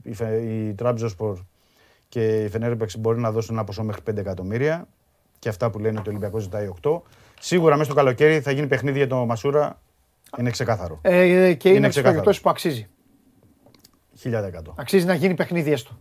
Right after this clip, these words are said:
Speaker 1: Χίλια τοις εκατό.
Speaker 2: Να το ζήσει και αυτό το παιδί, γιατί
Speaker 1: Εξτρέμ.
Speaker 2: έδωσε πράγματα.
Speaker 1: Εξτρέμ, με σαράντα δύο γκολ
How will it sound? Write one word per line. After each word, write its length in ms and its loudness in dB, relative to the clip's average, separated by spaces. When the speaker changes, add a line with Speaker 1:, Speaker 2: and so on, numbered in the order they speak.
Speaker 1:
Χίλια 340 2
τοις 100 -6
εκατό. 360 -12
Speaker 2:
Να 100 -4
το 120 2
ζήσει 300 2
και 80 0
αυτό 720 2
το 100 -6
παιδί, 240 0
γιατί 480 0
Speaker 1:
Εξτρέμ. 680 4
Speaker 2:
έδωσε 340 -6
πράγματα. 640 -6
Speaker 1:
Εξτρέμ, 600 2
με 100 -10
σαράντα 400 -2
δύο 200 2
γκολ 300 4